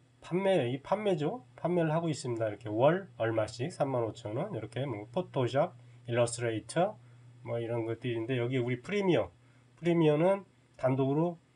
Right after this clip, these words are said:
월 이만 사천 원에 구매해서,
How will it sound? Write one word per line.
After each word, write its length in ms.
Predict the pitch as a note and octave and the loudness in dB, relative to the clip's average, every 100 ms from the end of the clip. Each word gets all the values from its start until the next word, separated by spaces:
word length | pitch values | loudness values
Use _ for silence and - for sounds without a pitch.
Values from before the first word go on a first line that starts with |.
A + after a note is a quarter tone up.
| _ _ | _ _
월 240 | C3 D3+ | 4 6
이만 300 | C#3+ C3+ C3+ | 6 4 4
사천 340 | B2+ D3 - C3 | 4 0 2 0
원에 360 | A#2+ C#3+ D3+ D3+ _ _ _ _ _ _ _ _ _ _ _ _ | 2 2 0 -4 _ _ _ _ _ _ _ _ _ _ _ _
구매해서, 640 | C3 C3 B2+ A#2+ D3+ | 0 2 2 2 -2